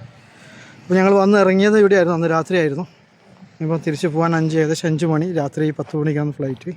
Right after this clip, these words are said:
അപ്പോൾ നമ്മുടെ കറക്കെല്ലാം കഴിഞ്ഞ് നമ്മളിപ്പോൾ ഇവിടെ എത്തിയിട്ടുണ്ട്. തീർച്ചയായിട്ടും നല്ലൊരു അനുഭവമായിരുന്നു നമ്മുടെ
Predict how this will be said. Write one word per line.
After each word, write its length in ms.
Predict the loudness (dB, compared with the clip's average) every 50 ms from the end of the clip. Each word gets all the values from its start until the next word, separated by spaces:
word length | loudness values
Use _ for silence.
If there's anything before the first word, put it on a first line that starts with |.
| -16 -20 -20 _ -20 -20 -20 -20 -20 _ _ _
അപ്പോൾ 160 | -8 -6 -4 -4
നമ്മുടെ 200 | -2 -2 -2 -4 -4 -6 -8 -6
കറക്കെല്ലാം 380 | -6 -6 -4 -2 -2 0 0 0
കഴിഞ്ഞ് 240 | 0 0 0 -2 -2 -4 -8 -16 -20 -20 _ _ _ _ _ _ -20 -20 -20 -20 _ _ _
നമ്മളിപ്പോൾ 320 | _ -2 -2 0 2 2 2
ഇവിടെ 140 | 4 2 2 0
എത്തിയിട്ടുണ്ട്. 400 | 0 -2 -2 0 0 0 0 0 -2 _ -16 -20 -20 _ _ _ _ _ _ _ _ _ _ _ _ _ _ _ _ _ _ _ _ _ _ _ _ _ _ _ -20 _ _ _ _
തീർച്ചയായിട്ടും 500 | _ -20 -6 -2 -2 0 0 0 -2 0 0
നല്ലൊരു 240 | 2 2 4 4 4 2 0 -2 -2 0
അനുഭവമായിരുന്നു 560 | 2 2 2 2 4 2 2 2 0 -2 -4 -6 _ _ _ _ _ _ _ _
നമ്മുടെ 240 | -8 -8 -6 -4 -4